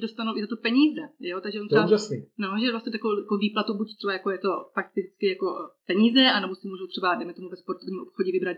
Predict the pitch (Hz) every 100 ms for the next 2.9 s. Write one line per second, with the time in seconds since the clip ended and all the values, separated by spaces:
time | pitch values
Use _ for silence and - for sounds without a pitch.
0 | 185 180 - 185 - 190 196 196 180 208
1 | 113 - 104 - - 135 180 131 143 233
2 | 233 208 208 285 208 240 247 240